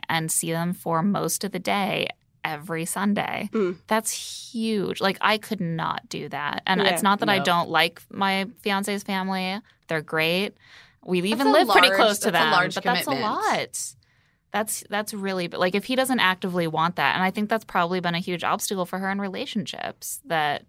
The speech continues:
Speaker 1: she expects to stay so close to her family.
Speaker 2: Mm-hmm.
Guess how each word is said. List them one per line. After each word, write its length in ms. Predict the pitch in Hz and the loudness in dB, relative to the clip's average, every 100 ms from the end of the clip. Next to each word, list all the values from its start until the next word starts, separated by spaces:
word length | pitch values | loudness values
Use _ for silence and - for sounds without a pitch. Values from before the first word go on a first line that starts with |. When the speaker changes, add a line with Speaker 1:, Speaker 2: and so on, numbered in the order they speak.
| - | -10
Speaker 1:
she 460 | - 170 156 156 151 | -6 -6 -6 -4 -6
expects 480 | - - - 165 160 | -6 -8 -2 -2 -2
to 100 | - | -4
stay 460 | 165 - 165 151 147 | -4 -4 -4 -4 -4
so 240 | 147 139 | -4 -8
close 320 | - - - - | -8 -10 -8 -8
to 80 | |
her 140 | 180 - | -8 -14
family. 500 | - 117 - - 220 | -12 -12 -8 -4 -2
Speaker 2:
Mm-hmm. 260 | 202 170 | 0 -2